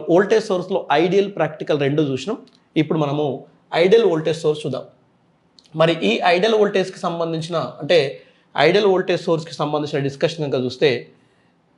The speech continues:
ఇది, ఇది ఐడియల్ వోల్టేజ్ సోర్స్ సంబంధించిన డిస్కషన్. మరి ఐడియల్ వోల్టేజ్ సోర్స్ అనగానే మనకు గుర్తు రావాల్సిన కాన్సెప్ట్ ఏంటిది అంటే ఐడియల్ వోల్టేజ్ సోర్స్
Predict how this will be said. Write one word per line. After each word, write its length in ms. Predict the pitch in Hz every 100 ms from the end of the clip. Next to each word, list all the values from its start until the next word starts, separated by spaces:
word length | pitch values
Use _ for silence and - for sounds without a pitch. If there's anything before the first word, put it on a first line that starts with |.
| _ -
ఇది, 160 | 147 165 123 - - _ _ _ _ _ _ _ _ _ _ _ _ _ _ _ _ _ _ _ _ _ _ _ _ _ _ _ _ _ _ _ _ _ _ _ _ _ _ _ _ _ _ _ - - _ _ 165
ఇది 140 | 156 127 - 147
ఐడియల్ 200 | 156 170
వోల్టేజ్ 240 | 156 160 151
సోర్స్ 200 | 160 139 156
సంబంధించిన 320 | 139 135 139 127
డిస్కషన్. 400 | - 135 208 - _ _ _ _ _ _ -
మరి 140 | 170 160 160
ఐడియల్ 240 | 196 240 226
వోల్టేజ్ 280 | 208 214 208 202
సోర్స్ 240 | 185 185
అనగానే 300 | 180 180 196 233
మనకు 180 | 185 147 147
గుర్తు 180 | 160 190 185
రావాల్సిన 360 | 180 175 175 160
కాన్సెప్ట్ 380 | 156 151 165 - 143
ఏంటిది 240 | 139 147 127
అంటే 180 | 160 127 131 - _ _ _ _ _ _ _ _ 139 170
ఐడియల్ 280 | 208 240 233
వోల్టేజ్ 360 | 190 180 190 185
సోర్స్ 240 | 165 151